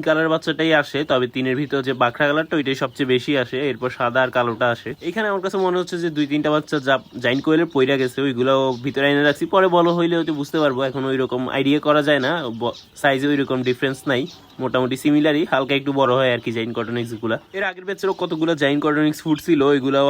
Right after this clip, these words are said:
আছে। ওইখান থেকে একটা বাচ্চা মারা গেছে, বাকি সবগুলা ঠিকঠাক মতো এখন পর্যন্ত আছে।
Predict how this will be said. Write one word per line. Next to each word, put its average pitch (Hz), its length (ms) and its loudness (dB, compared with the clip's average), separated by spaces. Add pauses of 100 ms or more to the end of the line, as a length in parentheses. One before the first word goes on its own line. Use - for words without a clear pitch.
আছে। 135 200 -4
ওইখান 151 220 -4
থেকে 160 180 -2
একটা - 220 -2
বাচ্চা 147 300 -2
মারা 135 200 2
গেছে, 139 140 -4 (120)
বাকি 131 240 -2
সবগুলা 131 340 -4
ঠিকঠাক 131 320 -4
মতো 131 180 -4
এখন 135 160 -4
পর্যন্ত 135 260 -2 (160)
আছে। 135 180 -2